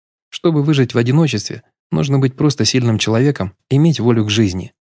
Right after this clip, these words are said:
И того, и другого у меня с избытком. Хватит на десятерых.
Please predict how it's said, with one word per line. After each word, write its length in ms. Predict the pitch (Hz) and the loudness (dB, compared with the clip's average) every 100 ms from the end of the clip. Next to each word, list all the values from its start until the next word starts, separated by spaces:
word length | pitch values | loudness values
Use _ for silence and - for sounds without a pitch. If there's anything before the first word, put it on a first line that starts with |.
| _ _ _ _ | _ _ _ _
И 60 | 123 | -4
того, 260 | 156 160 | 0 0
и 40 | 139 | 2
другого 420 | 120 139 156 113 | 0 2 2 2
у 40 | |
меня 220 | 110 127 | 2 -2
с 80 | 120 | -2
избытком. 520 | 120 117 104 - - - _ _ | -2 0 0 -2 -14 -18 _ _
Хватит 400 | - 175 165 120 | -4 0 0 0
на 100 | 123 | -2
десятерых. 600 | 120 123 135 147 127 - | -2 -2 0 2 2 -2